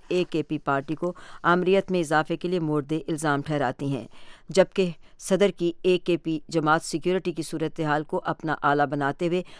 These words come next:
حکومت کے لیے مضبوط اختیارات کی طاقت کی بات کرتی ہے۔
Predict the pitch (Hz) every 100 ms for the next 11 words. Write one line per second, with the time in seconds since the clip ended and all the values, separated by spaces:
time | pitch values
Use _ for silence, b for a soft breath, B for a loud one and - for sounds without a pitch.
0 | B 175 175 185 185 - 165 165 156 147
1 | 139 165 165 - 160 139 139 143 - 160
2 | 139 135 143 170 151 135 127 143 131 143
3 | 135